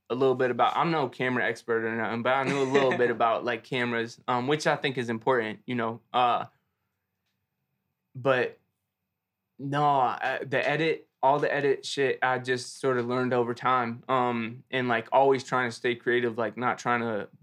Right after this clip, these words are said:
Speaker 1: get stuck in one lane or, like, you know, I got a cu-, you know, I got this edit pack, I got these overlays, but trying to switch
Speaker 2: <laughs>
Speaker 1: it up all the time. Um, really always trying new shit, uh, which is from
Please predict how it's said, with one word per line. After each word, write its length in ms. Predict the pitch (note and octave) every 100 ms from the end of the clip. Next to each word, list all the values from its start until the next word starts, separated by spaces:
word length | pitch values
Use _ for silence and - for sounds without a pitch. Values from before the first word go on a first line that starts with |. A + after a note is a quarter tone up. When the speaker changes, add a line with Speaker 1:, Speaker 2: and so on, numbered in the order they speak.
| -
Speaker 1:
get 180 | B2+ -
stuck 340 | - B2+ B2
in 140 | B2
one 240 | B2+ B2 A#2+
lane 400 | B2+ B2+ B2+ B2
or, 140 | A#2+
like, 240 | A#2 A2 A2+
you 100 | D3+
know, 140 | C3
I 140 | B2 B2
got 180 | B2 A#2
a 40 |
cu-, 320 | A#2 A#2 - C#3
you 120 | C3
know, 80 | A2+
I 100 | A#2
got 220 | A2+ A2
this 180 | A2+ -
edit 220 | B2 A2
pack, 240 | B2+ A#2 A2+
I 60 |
got 240 | A2+ A2+ -
these 200 | A#2+ A2
overlays, 520 | C3 B2 B2 A#2+ A#2
but 140 | -
trying 240 | - C3+ F#3+
to 40 | E3+
switch 220 | C#3+ C3+ C3
Speaker 2:
<laughs> 0 |
Speaker 1:
it 80 |
up 160 | C3+ B2+
all 160 | B2+ B2+
the 80 |
time. 480 | A#2+ B2+ A#2+ A2+ A2+ -
Um, 260 | B2 A#2+
really 240 | B2 B2+ A#2+
always 280 | B2 A#2+ -
trying 240 | A#2+ A#2
new 120 | B2+
shit, 380 | B2 - A#2+ - _ _ _ -
uh, 280 | B2+ A#2+
which 340 | A#2 B2+ - - _ _ _ _ -
is 240 | C3 A#2+
from 540 | - B2+ A#2+ A2+ A2+